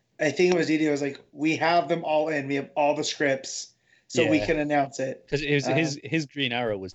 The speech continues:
Speaker 2: terribly delayed.
Speaker 1: Yeah, I, so I can't remember if Batman Widening Gyre that this was
Speaker 2: It
Speaker 1: the
Speaker 2: might be, yeah.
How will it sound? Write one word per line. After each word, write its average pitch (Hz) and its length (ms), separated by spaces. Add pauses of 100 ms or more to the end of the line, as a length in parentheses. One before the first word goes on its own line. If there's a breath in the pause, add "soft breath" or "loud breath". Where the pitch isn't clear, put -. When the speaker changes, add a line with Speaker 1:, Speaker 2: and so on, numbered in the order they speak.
Speaker 2:
terribly 101 540
delayed. 90 360
Speaker 1:
Yeah, 185 340
I, 170 180
so 185 120
I 190 40
can't 247 200
remember 262 200
if 190 80
Batman 185 380
Widening 160 500
Gyre 170 560 (160)
that 151 260
this 151 180
was 147 140
Speaker 2:
It - 60
Speaker 1:
the 151 60
Speaker 2:
might 151 200
be, 98 260
yeah. 104 180